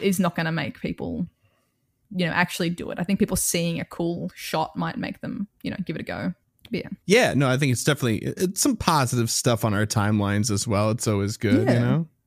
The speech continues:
Speaker 1: definitely.
Speaker 2: Yeah. Uh, so this is not necessarily forty-one plus related, but it is,
Speaker 1: Mm-hmm.
Speaker 2: you know, the Go Beyond update related. Bulbaseth wants to know, how do you think the release of Generation six will affect the meta of the game as a whole?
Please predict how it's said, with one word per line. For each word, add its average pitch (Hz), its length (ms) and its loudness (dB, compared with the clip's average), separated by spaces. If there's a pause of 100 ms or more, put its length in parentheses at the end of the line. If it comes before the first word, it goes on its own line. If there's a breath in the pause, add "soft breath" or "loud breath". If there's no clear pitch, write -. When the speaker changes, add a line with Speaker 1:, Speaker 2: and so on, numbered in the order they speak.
(140)
Speaker 1:
definitely. 208 520 -4 (200)
Speaker 2:
Yeah. 110 240 2 (180)
Uh, 113 160 2
so 143 420 2 (160)
this 185 280 2
is 170 120 4
not 170 120 6
necessarily 135 460 4
forty-one 107 1120 4
plus - 600 2
related, 131 340 4
but 156 100 2
it 160 80 -2
is, 226 280 2
Speaker 1:
Mm-hmm. 240 120 10
Speaker 2:
you 151 80 8
know, 107 140 4
the 127 80 0
Go 120 200 4
Beyond 107 460 4
update 110 400 2
related. 107 380 2 (400 soft breath)
Bulbaseth 180 500 2
wants 131 220 0
to 123 100 2
know, 107 340 2 (220 soft breath)
how 175 240 2
do 233 80 2
you 220 160 4
think 160 320 2
the 135 60 2
release 127 340 4
of 127 60 2
Generation 123 580 2
six - 420 -2
will 113 120 2
affect - 380 -2
the 123 100 4
meta 120 320 4
of 107 240 2
the 107 120 2
game 110 420 2
as 110 200 0
a 92 80 -4
whole? 92 480 -2